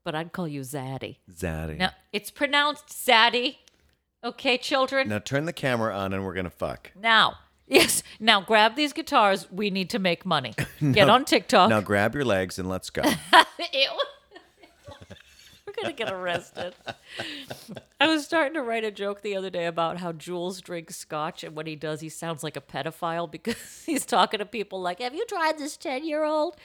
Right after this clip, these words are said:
Speaker 1: And so I had, I was looking, whenever I start to write a new joke, I'm, like, breaking down,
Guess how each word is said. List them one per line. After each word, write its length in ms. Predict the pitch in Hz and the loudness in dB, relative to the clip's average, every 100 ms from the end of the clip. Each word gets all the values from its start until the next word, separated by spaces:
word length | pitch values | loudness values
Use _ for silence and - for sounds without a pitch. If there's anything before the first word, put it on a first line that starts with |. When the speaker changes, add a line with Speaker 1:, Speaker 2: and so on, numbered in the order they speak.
| - - 269 - - | -18 -16 -14 -14 -4
Speaker 1:
And 240 | 220 196 | -2 0
so 160 | 226 196 | 0 -2
I 100 | 220 | -2
had, 200 | 226 226 | -2 -2
I 80 | |
was 160 | 214 208 | -2 -2
looking, 340 | 254 - 226 - _ - - | -2 -4 -6 -14 _ -20 -12
whenever 320 | - 285 311 294 | -6 -4 -2 -2
I 140 | 262 | -4
start 320 | - 254 247 | -6 -8 -6
to 80 | 220 | -6
write 200 | 208 202 | -4 -4
a 60 | 190 | -8
new 160 | 196 | -12
joke, 300 | 180 190 180 | -8 -8 -8
I'm, 100 | 156 | -8
like, 240 | 156 151 - | -8 -8 -6
breaking 400 | 185 180 185 160 | -6 -6 -10 -4
down, 380 | 160 156 156 | -2 -2 -4